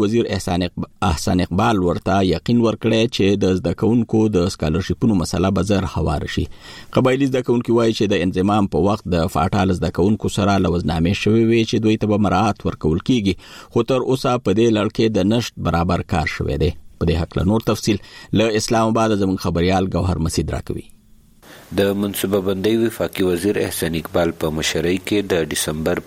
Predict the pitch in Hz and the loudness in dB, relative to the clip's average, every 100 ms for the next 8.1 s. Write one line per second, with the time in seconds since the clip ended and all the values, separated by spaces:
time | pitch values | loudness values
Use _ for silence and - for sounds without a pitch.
0 | 95 90 85 78 76 - 92 82 69 - | -2 -2 -2 -2 -2 -2 -4 -4 -8 -6
1 | 82 87 82 - 98 95 101 90 85 80 | -2 -2 -2 -2 -2 0 0 0 -2 -2
2 | 95 92 98 82 82 80 82 76 - 80 | -2 0 -2 -2 -2 0 0 -2 -2 -2
3 | 85 92 87 87 - 82 78 80 - - | 0 -2 -2 -6 -2 -4 -4 -6 -6 -2
4 | 87 95 92 82 78 - 82 76 90 92 | 0 0 -2 -4 -6 -4 -4 -2 0 -2
5 | - 80 80 85 78 85 - 85 - 82 | -2 -4 -2 -2 0 -2 -6 -6 -2 0
6 | 80 80 - 101 87 76 87 78 78 76 | 0 -4 -4 -2 -2 -2 -6 -2 -2 -2
7 | 82 82 80 - 80 73 - - 87 82 | -4 -4 -4 -2 -2 -2 -6 -2 -2 0